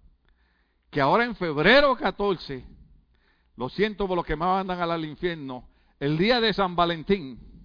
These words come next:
cumplimos treinta y cuatro años de casado. Aleluya.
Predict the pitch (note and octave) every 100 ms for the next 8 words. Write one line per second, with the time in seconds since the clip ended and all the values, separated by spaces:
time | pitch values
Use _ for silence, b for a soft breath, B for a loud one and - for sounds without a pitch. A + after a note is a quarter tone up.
0 | - - - _ - - - _ _ _
1 | _ _ _ _ _ _ _ _ G3 G#3+
2 | - A3 D#4 D#4 C4+ - A#3 A3 G#3+ G#3
3 | G3 F3+ D#3+ - E3+ D#3 - G3 F#3+ G#3+
4 | A#3+ A#3+ A3+ A3 G#3 G3+ G#3+ E3 B2+ G2+
5 | - - - - _ _ G#2+ A#2+ A#2+ A2+
6 | A2 F2 D#2 - - - - _ - -
7 | - - - - - - - C#3+ G#3 G#3+
8 | D3+ D#3+ A3+ F#3+ D3+ E3+ A3+ F#3+ G#2 F#2+